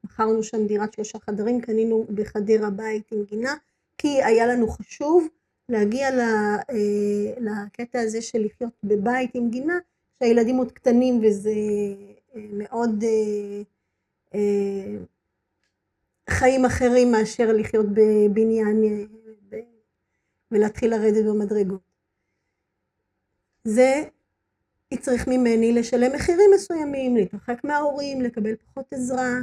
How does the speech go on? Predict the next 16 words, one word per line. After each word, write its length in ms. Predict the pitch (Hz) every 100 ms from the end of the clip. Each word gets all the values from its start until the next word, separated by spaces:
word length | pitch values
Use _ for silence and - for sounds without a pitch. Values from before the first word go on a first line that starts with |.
| 233 _ _ _ _ _ -
אה, 200 | 226 226 214
ואז 420 | 233 - 247 226
יותר, 360 | 240 240 277 285 277 - _ _ _ _ 247
אה, 480 | 233 233 233 233 233
להיות 340 | 254 262 262
סביב 320 | - 247 247
הגידול 360 | 233 233 240 247
של 220 | - 240
הילדים 640 | 220 214 196 226 277 294
ופחות, 580 | 220 226 - 247 254 -
אה, 540 | 277 262 262 262 262 262
להשקיע 400 | 269 247 - 302
בעצמי. 520 | 294 311 - 339 339 - _ _ _ _ _ _ _ _ _ _ -
אני 140 | 202
חייבת 480 | - - 240 240 240
שה-, 140 | -